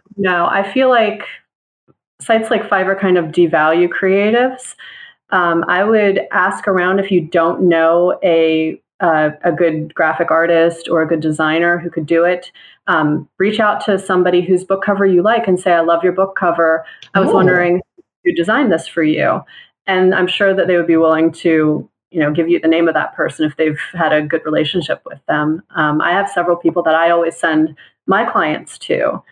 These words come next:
Speaker 1: because I've been very happy with their work.
Speaker 2: Awesome. So you guys can get in touch with Corey and she'll tell you who her book cover designer is. I want, before we leave this topic, I want to touch on editing for, for just another second because I couldn't agree more.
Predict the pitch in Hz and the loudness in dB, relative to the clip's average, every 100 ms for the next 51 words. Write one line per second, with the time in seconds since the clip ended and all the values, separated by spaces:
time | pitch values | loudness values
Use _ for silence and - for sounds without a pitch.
0 | _ - 185 170 170 170 160 160 170 180 | _ -2 0 0 0 2 2 2 2 2
1 | 180 160 160 151 143 - - - - - | 0 -2 -2 -2 -4 -4 -4 -2 -6 -8
2 | - 196 196 202 170 165 208 214 220 214 | -12 -6 -4 -2 0 0 0 0 0 0
3 | 208 208 - 196 202 185 185 208 208 165 | 0 -2 -2 -2 -2 -4 -4 -2 -2 0
4 | 156 156 165 170 160 165 160 160 156 165 | -2 -2 -4 -4 -2 -2 -2 -2 -2 -6
5 | - 156 156 151 151 165 165 147 107 - | -4 -4 -2 -2 -2 -4 -2 -2 -4 -6
6 | - 233 294 330 269 294 302 320 302 247 | -6 -2 0 0 0 2 0 0 0 -2
7 | - 220 208 196 247 262 302 214 165 - | -2 -2 -2 0 0 0 -2 -2 -4 -6
8 | 180 196 190 180 175 - - 196 185 175 | -4 -2 -2 -2 -2 -4 -6 -4 -2 0
9 | 151 - 185 190 196 185 170 160 170 175 | 0 -2 -4 -2 -2 -2 -2 -2 -2 -2
10 | 165 175 190 160 180 214 214 202 180 185 | -2 -2 -2 -2 -2 -2 -2 -2 -2 0
11 | 175 175 190 | 0 0 -2